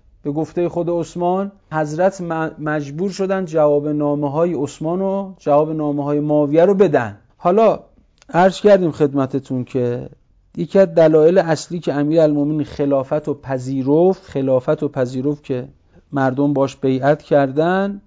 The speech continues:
به خاطر این بز نر اموی که خود حضرت فرمود. نیرنگ و حیلهٔ معاویه رو تو این نامهٔ بیست و هشت ما الان می‌خونیم،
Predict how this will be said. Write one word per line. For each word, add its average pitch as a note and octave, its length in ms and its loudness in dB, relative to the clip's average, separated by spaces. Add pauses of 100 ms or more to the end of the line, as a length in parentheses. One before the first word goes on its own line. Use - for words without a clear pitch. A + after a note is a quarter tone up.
(520)
به C#3+ 100 -4
خاطر C#3+ 440 0
این D#3+ 360 -4
بز D3+ 260 0
نر C#3+ 440 0
اموی C#3 520 -4
که D#3+ 320 -8
خود C3+ 160 -8
حضرت A#2 360 -8
فرمود. A2 420 -12 (200)
نیرنگ D#3+ 760 -2
و B2 260 -8
حیلهٔ D3+ 640 -2
معاویه C#3+ 520 0
رو F#3+ 100 -2
تو - 140 -8
این F3+ 140 -4
نامهٔ D3 340 0
بیست C#3 260 -8
و D3+ 40 -2
هشت F3+ 220 -4
ما E3+ 140 -4
الان E3+ 360 -4 (540)
می‌خونیم، D#3+ 760 -2